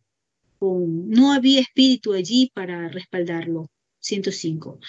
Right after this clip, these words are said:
Así que cuando él bajó, él tenía su cabeza agachada. Él vio que no fue acogido bien. Él era de otra escuela y él estaba con gente pentecostal. Así que cuando él bajó de la plataforma,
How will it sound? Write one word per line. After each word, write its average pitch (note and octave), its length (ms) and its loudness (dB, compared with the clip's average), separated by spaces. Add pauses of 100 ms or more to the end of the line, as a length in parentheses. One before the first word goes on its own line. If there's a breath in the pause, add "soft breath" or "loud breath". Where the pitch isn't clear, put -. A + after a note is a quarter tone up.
(140 loud breath)
Así C4 300 2
que E4+ 160 4
cuando B3+ 320 2
él A#3+ 360 4
bajó, G#3 460 0
él A3 160 0
tenía B3 360 6
su - 140 -4
cabeza G3 520 0
agachada. E3+ 720 -4 (420 loud breath)
Él C4 220 8
vio A#3+ 320 4
que G3+ 160 0
no G3 240 -4
fue G3 280 0
acogido F3+ 540 0
bien. E3 340 -2 (360 loud breath)
Él A#3+ 180 6
era C#4 240 6
de G3+ 160 0
otra F#3+ 280 -4
escuela F3 600 -2 (260 soft breath)
y G3+ 100 6
él B3 120 8
estaba C4+ 400 2
con G#3+ 140 -4
gente G#3+ 300 -6
pentecostal. E3+ 840 -8 (320 loud breath)
Así G3+ 240 2
que E4+ 140 6
cuando G#3+ 300 2
él G#3 200 0
bajó A#3 320 -2
de A3 120 0
la A#3 140 -2
plataforma, F#3 800 -2